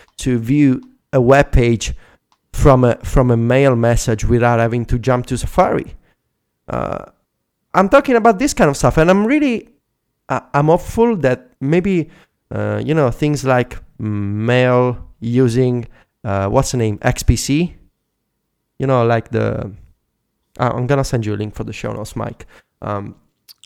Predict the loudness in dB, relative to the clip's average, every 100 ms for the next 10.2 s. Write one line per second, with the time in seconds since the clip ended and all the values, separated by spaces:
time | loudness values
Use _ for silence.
0 | _ 0 2 4 4 4 4 6 6 4
1 | 0 -2 0 2 0 -2 -6 -4 -4 -4
2 | -4 -2 0 0 -2 -2 -2 -2 -4 -4
3 | -4 -4 -4 -4 -6 -8 -6 -6 -4 -2
4 | -4 -4 -6 -8 -4 -4 -2 -4 -6 -10
5 | _ _ _ -4 -2 2 2 2 -2 -4
6 | -6 -6 -4 -4 -2 -2 0 -2 -2 -2
7 | -2 -2 -4 -10 -16 -20 _ _ -6 -4
8 | -6 -8 -8 -2 -2 0 -2 -2 -4 -6
9 | -4 -2 -2 -4 -6 -4 -2 2 2 0
10 | -4